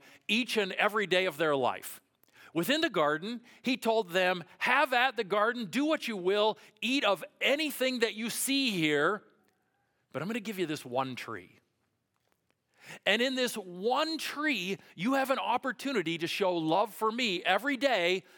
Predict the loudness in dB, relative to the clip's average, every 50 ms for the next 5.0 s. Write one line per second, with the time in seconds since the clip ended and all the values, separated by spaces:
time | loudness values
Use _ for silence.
0 | -12 _ -2 0 0 0 -2 -4 -2 0 0 0 2 0 0 -2 -4 -6 -6 -4
1 | -4 -4 -4 -2 -2 -2 0 0 0 0 0 -2 -6 -8 -8 -8 -8 -10 -14 _
2 | _ _ _ _ _ _ _ _ _ _ _ _ _ _ _ _ _ _ _ _
3 | _ -20 -20 -10 -2 0 0 2 2 2 2 2 2 2 0 -6 -4 -2 -2 0
4 | 2 0 0 2 2 2 2 2 0 -2 0 0 0 2 2 2 2 0 -2 -6